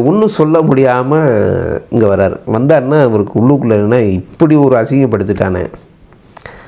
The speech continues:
அவனை எப்படியாவது பழி வாங்கியே தீரணும் அப்படின்னா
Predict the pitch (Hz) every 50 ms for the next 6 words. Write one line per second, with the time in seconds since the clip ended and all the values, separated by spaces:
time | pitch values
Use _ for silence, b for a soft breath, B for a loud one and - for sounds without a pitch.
0 | B B B B B B - 98 107 95 85 - 87 - 117 107 110 113 107 104
1 | 104 110 117 117 110 101 92 85 82 85 80 - - - - - - 85 90 113
2 | 120 104 95 98 95 95 98 98 - - 82 85 80 80 - - B B B B
3 | B B B B B B B B - _ - - - 135 131 170 180 196